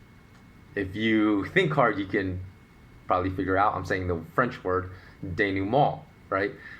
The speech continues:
But no one says that's one word with origins outside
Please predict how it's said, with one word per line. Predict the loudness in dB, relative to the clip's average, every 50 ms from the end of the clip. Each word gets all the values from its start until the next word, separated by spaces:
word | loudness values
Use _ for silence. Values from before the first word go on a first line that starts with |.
| -6 0
But | 2 2 2 2 -2 -4
no | 0 4 6 6 6
one | 6 4 4 2 2 0
says | -2 2 2 4 4 4 2 0 -4 -8
that's | -2 -2 -2 0 -2 -4
one | -2 2 4 4 4 4 2 0 -2 -4 -10 -16 -20 -20 -20 -20 -20 -20 -20 -20 -20 -20 -10
word | -2 2 6 6 6 8 6 4 2 0 -4 -10 -16 -18 -20 -20 -20 -20 -20 -10 -4
with | -2 -2 0 2
origins | 4 4 6 4 4 4 0 -2 -2 2
outside | 2 2 4 4 4 4 4 4 4 2 0